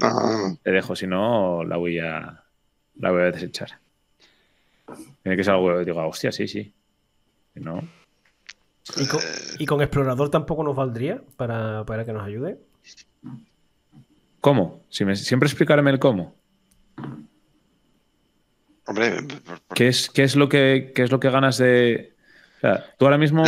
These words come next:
Speaker 1: El, el explorador ayuda a peinar el terreno indicando dónde hay madrigueras y ya el cazador se acercará a la madriguera y verá si es una pos-, una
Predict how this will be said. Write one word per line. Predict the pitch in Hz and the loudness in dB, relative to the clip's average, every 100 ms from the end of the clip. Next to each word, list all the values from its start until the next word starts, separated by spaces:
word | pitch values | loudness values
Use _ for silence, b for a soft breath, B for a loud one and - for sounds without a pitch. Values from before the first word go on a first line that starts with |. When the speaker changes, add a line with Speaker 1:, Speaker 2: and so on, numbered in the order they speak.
| - | 2
Speaker 1:
El, | 123 120 101 | 2 2 4
el | 127 | 4
explorador | 123 - 110 104 107 | 2 2 2 4 4
ayuda | 117 120 127 | 4 4 4
a | |
peinar | 131 127 123 | 4 4 4
el | 120 120 113 | 4 2 2
terreno | 127 127 139 151 196 - - - | 2 4 2 0 -4 -12 -12 -4
indicando | 120 117 113 117 113 | -2 0 0 0 0
dónde | 117 127 123 | -2 2 4
hay | 117 | 4
madrigueras | 117 110 107 104 131 104 - | 2 0 0 0 0 -2 -6
y | 98 | -4
ya | |
el | 95 | -4
cazador | - 107 110 107 113 - _ b b _ - | -2 -2 0 2 0 -2 _ b b _ -12
se | 117 | -4
acercará | - 107 107 98 | -2 0 2 2
a | |
la | 104 | 2
madriguera | 104 107 107 113 | 0 0 0 2
y | 123 | 2
verá | 117 202 | 0 -2
si | - 120 | -2 -2
es | 113 | -2
una | 117 | -4
pos-, | 107 104 - | -4 -4 -4
una | - 117 107 104 104 104 101 104 | -6 -4 0 2 0 -2 -4 -8